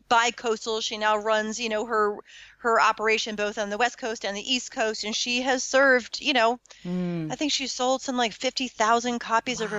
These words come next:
Speaker 2: Wow.
Speaker 1: book, and she's really made a name for herself because of
Speaker 2: Yes.
Speaker 1: what she's done as an author.
Speaker 2: There you go.
Speaker 1: And she,
Speaker 2: Mm-hmm.
Speaker 1: you know, had struggled for years. "I don't know what to do," you know,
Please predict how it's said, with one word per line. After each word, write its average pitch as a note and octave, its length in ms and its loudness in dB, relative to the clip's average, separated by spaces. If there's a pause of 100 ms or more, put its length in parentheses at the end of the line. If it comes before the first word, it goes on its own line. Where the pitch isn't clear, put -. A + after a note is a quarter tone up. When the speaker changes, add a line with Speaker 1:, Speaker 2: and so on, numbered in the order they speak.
Speaker 2:
Wow. A3 160 2
Speaker 1:
book, - 140 -4
and G#3 200 -2
she's G#3 300 -4
really A#3 180 0
made B3 160 4
a C4 60 4
name B3 220 2
for C#4+ 160 -2
herself - 520 0
because E3 360 -2
of G3 100 -4
Speaker 2:
Yes. E3+ 60 -10
Speaker 1:
what - 160 0
she's G3 180 -4
done E3+ 220 0
as F#3 100 -2
an A#3 80 4
author. C#4+ 480 2
Speaker 2:
There E3+ 220 -2
you D3+ 100 -6
go. C#3 140 -12
Speaker 1:
And F3+ 340 -4
she, - 540 0
Speaker 2:
Mm-hmm. G3+ 260 -2
Speaker 1:
you G#3 60 2
know, F#3 160 4
had F#3+ 320 0
struggled F3+ 400 -4
for A#3+ 120 -8
years. G#3+ 520 2
"I G#3 100 4
don't C4 160 4
know C4+ 140 2
what C4 160 2
to B3+ 100 -6
do," G#3+ 540 -2
you G3 100 -8
know, E3 160 -6